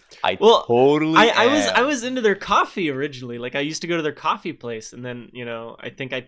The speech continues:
Speaker 2: might have even picked this up by accident. Like, I just saw, like, a can of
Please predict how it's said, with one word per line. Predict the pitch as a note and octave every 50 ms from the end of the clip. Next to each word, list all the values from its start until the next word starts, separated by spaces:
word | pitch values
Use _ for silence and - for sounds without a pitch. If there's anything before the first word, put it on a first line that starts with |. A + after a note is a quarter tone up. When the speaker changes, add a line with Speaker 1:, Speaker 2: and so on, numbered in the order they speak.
| _ _
Speaker 2:
might | B2+ B2+ B2 C3 D3 D#3+
have | D#3 C#3+
even | D#3 D#3 C3+ D3 C3+ C3
picked | - D#3 - _ -
this | C#3+ C3+ -
up | D3 C#3+ -
by | - B2 G#2+ - -
accident. | G#2 A2 - - - C#3 D#3 F3+ G3 - -
Like, | - A#2+ -
I | A#2 A#2+
just | A#2+ C3 B2 -
saw, | - B2+ A#2+ A#2+
like, | B2 A#2+ - B2
a |
can | A2+ - - - A#2 A#2 A#2
of | A#2 A2+ - _